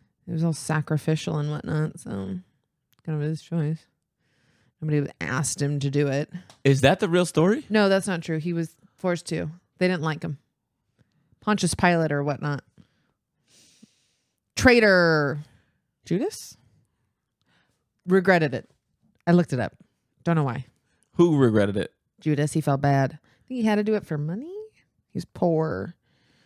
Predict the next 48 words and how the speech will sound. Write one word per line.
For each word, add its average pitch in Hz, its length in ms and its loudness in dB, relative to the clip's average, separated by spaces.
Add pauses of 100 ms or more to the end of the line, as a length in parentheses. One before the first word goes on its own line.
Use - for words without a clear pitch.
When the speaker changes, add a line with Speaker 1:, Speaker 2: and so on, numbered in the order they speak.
(260)
Speaker 2:
He 156 140 4
sold 170 380 2
my 156 160 4
guy? 156 380 4
Speaker 1:
He 214 200 -2
sold 220 360 2
out. 220 280 2
He 196 280 -4
told 220 300 2
Pontius 233 380 0
Pilate 240 420 4
about 185 280 0
whatever 208 340 2
Jesus 214 440 -2
was 185 160 0
doing. 220 180 6
Speaker 2:
He 175 80 8
was 170 200 4
an 156 100 4
informant? 180 580 4 (100)
Speaker 1:
They 180 100 2
didn't 190 280 2
like 190 380 -2 (180)
the 185 80 -2
Jesus. 208 680 -2
Speaker 2:
Wait, 190 120 4
was 180 180 2
Jesus 214 340 -4
on 240 120 4
the 180 100 2
run? 175 320 2 (720)
Speaker 1:
No. 202 720 4
Speaker 2:
He 180 60 8
was 160 100 6
hiding. 120 520 2
Speaker 1:
I 180 80 -6
don't 214 200 -10
Speaker 2:
Is 131 120 6
that 147 80 6
Speaker 1:
really 170 100 2
Speaker 2:
when 190 80 0
the 175 60 0
cave 180 260 2
happened? 196 280 0
Or 139 100 0
that 170 120 4
was 151 120 -2
post-death? 123 680 2